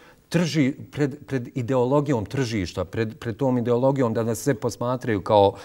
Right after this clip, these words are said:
potrošače, ono što bi trebao biti zajednički cilj neke idealne, idealne politike koja je danas ogađen pojam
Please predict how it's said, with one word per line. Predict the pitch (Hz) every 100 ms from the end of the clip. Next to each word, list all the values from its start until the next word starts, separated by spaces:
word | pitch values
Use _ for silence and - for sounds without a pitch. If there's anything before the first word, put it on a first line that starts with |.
| - -
potrošače, | 120 - 113 - 113 127 156 160 156 - - -
ono | 135 156 143
što | 151
bi | 127
trebao | 165 185 156
biti | 139 160 123
zajednički | 147 151 123 - - 113 107 - - -
cilj | - 208 123
neke | 117 120 120
idealne, | 123 120 104 104 104 -
idealne | 135 127 123 107 107
politike | - 113 113 - 95
koja | 110 95
je |
danas | 98 104 95 123
ogađen | 110 110 98 90
pojam | - 107 139 156